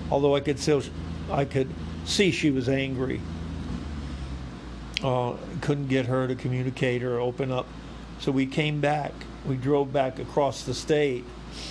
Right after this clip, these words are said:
and we came to a traffic light, and I was just fed up with her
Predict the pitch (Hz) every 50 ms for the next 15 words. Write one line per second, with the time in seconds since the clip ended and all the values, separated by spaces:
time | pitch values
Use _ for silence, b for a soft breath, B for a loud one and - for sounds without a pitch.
0 | B B - - - - 127 123 - 147 147 139 131 123 120 110 - - 160 170
1 | 175 165 151 135 143 120 117 113 123 135 131 135 147 180 190 185 156 131 120 -
2 | - - - 135 135 151 156 135 147 143 - 139 123 110 - 147 143 135 127